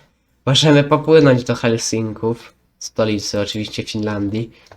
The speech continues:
Helsinki, Helsingów. Nie wiem, jak to się odmienia, tak szczerze. O, mamy dużo, mamy dwieście tysięcy, asymilację zapomnieliśmy. Jak nie będziemy asymilować oczywiście, to, to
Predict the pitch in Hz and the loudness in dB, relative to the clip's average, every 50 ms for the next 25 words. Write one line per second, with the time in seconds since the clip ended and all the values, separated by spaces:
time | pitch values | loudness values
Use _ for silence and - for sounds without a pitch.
0 | _ _ _ _ _ _ _ _ _ _ _ _ _ _ _ - 110 110 - - | _ _ _ _ _ _ _ _ _ _ _ _ _ _ _ -8 -8 -8 -6 -4
1 | - 127 120 110 107 - - 117 110 110 - - 113 110 107 - - 98 101 101 | -2 0 0 0 -2 -6 -8 -8 -8 -8 -8 -8 -6 -6 -4 -4 -6 -4 -4 -6
2 | - 127 175 147 110 101 90 85 - - - - 98 90 90 101 95 90 87 - | -4 0 0 0 0 0 -2 -6 -8 -10 -8 -8 -8 -6 -6 -8 -8 -8 -8 -10
3 | - - - - 85 92 107 135 170 - _ - - - - - _ _ _ _ | -10 -8 -6 -6 -6 -4 -6 -6 -8 -10 _ -20 -20 -20 -20 -20 _ _ _ _
4 | _ _ _ _ _ _ _ _ _ _ _ _ - 123 120 123 110 92 78 - | _ _ _ _ _ _ _ _ _ _ _ _ -2 2 2 4 4 2 0 -4
5 | - 98 101 104 117 131 143 147 131 143 135 139 139 135 120 127 156 175 165 - | -4 -4 -4 -2 0 2 2 4 4 4 4 6 4 4 4 4 2 2 2 0
6 | - - 156 - 233 233 220 - - - 110 104 - - 139 127 131 170 208 202 | 0 0 0 2 4 4 2 2 -2 -4 -4 -4 -2 -2 -2 -2 0 0 -2 -2
7 | 208 - 113 98 95 - 104 101 101 90 90 - - 90 92 - _ - _ - | -2 -2 -4 -4 -4 -4 -4 -4 -4 -4 -6 -6 -8 -10 -12 -12 _ -20 _ -2
8 | 120 135 143 151 165 196 214 190 175 - 175 170 165 151 156 127 123 123 120 - | 0 2 4 4 4 4 4 4 4 4 4 4 6 4 4 2 2 -2 -4 -4
9 | - - 117 110 107 - - 131 - - 147 147 - 151 151 147 | -6 -4 -4 -4 -4 -2 -2 0 2 0 0 2 2 0 0 0